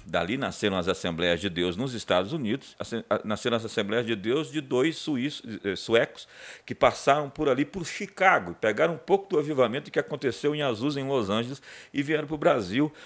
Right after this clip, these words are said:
dormiram na praça. Dá pra contar uma história incrível. Eu preguei na igreja mãe agora das Assembleias de Deus,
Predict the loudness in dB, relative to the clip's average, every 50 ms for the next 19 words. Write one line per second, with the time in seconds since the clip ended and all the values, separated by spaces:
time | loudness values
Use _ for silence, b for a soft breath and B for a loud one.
0 | B B 2 2 2 6 6 6 6 6 4 0 2 4 6 6 8 6 6 0
1 | -6 -12 -12 -6 -6 -6 -4 -4 -10 -8 -8 -10 -8 -6 -4 -2 -2 -4 -4 -2
2 | 0 0 0 0 -6 -6 _ 0 0 2 2 2 -2 -2 0 -2 -2 0 0 -2
3 | -2 -2 -4 -4 -2 -2 0 0 0 0 0 -2 -2 -2 -2 -2 -4 -2 0 0
4 | 2 2 2 2 2 -2 -4 -4 -6 -4 -2 0 0 0 0 0 -6 -10 -4 -2
5 | 0 0 0 0 -2